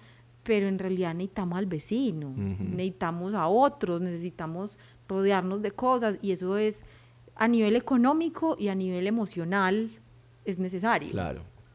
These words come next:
Speaker 2: A mí me, hay algo que me, que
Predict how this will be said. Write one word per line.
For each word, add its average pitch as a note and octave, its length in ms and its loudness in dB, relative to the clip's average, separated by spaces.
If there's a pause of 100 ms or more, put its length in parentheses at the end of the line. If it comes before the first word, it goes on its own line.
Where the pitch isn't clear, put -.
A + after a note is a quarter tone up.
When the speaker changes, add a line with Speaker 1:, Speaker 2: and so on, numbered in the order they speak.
(1900)
Speaker 2:
A A#2 100 0
mí A#2 140 4
me, C3 180 2 (160)
hay A#2 200 4
algo A#2 280 4
que G#2 320 2
me, F#2+ 400 -2 (380)
que G2 240 -2